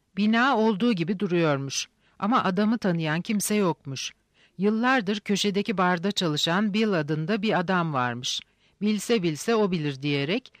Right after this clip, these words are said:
benim öğrenciyi köşedeki bara yollamışlar. Gerçekten de yaşlı Bill,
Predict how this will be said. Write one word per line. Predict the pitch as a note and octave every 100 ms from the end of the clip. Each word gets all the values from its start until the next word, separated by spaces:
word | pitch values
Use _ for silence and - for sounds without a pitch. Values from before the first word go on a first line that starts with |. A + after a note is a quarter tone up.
| _ _
benim | G3+ A3 A#3+
öğrenciyi | G3+ F#3+ F#3+ F3 F3+ A3
köşedeki | A3 G3 G3+ F3+ - F#3+
bara | F3+ G#3+
yollamışlar. | F#3+ E3 D#3+ D3 C3+ C#3+ C3+ B2 - _ _ _ _ _
Gerçekten | G3+ A3+ C4 G#3+ - E3 D3 C#3
de |
yaşlı | G3 G3 F#3+ F#3+ - G3+
Bill, | F3+ E3